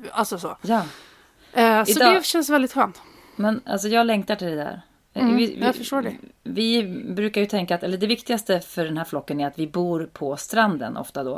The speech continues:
Speaker 1: Mm.
Speaker 2: Eftersom vägen annars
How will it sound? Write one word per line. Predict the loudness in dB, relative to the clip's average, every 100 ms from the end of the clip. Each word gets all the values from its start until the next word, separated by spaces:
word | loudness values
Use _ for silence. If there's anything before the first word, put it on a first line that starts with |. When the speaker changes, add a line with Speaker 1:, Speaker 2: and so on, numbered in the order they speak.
| -4
Speaker 1:
Mm. | -2 0 -2 -6
Speaker 2:
Eftersom | -4 -2 -2 -2 -8 -18 -14
vägen | -2 2 2 2 2 0
annars | 0 -2 -2 -4